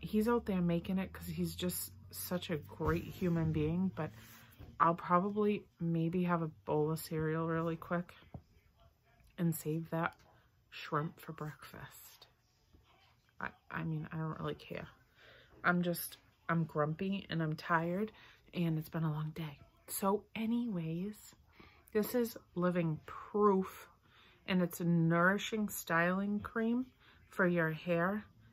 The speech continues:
It stops frizz and, uh, lightly conditions, and it smells so good. And after I put it in my hair, after I wash it and condition it, and then I come out and I run it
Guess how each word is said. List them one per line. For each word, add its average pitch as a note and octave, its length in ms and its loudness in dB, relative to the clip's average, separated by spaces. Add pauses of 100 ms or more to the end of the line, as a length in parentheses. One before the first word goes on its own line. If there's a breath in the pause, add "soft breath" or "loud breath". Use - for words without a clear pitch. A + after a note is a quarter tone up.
It - 120 -8
stops - 440 6
frizz F#3 580 2 (180)
and, F3 340 2 (400)
uh, E3 340 8
lightly E3+ 400 0
conditions, F3 720 -2 (580 loud breath)
and E3 280 -2
it E3 160 -6
smells E3+ 540 -4 (800 loud breath)
so D#3 800 0 (180)
good. D#3 360 0
And E3 160 -2
after D#3+ 360 -2
I F3+ 60 2
put F3+ 260 -2
it E3+ 100 2
in E3 80 0
my D#3 160 -2
hair, D#3 300 -2
after D#3 300 -2
I D3+ 60 0
wash D3+ 420 6
it - 180 -4 (380 loud breath)
and E3+ 140 0
condition E3+ 500 -2
it, F3 120 -4
and D#3+ 100 0
then D#3 100 0
I D3+ 80 -2
come D#3+ 240 -2
out D#3+ 260 2
and E3 240 -2
I - 140 2
run E3 320 2
it F3 100 -2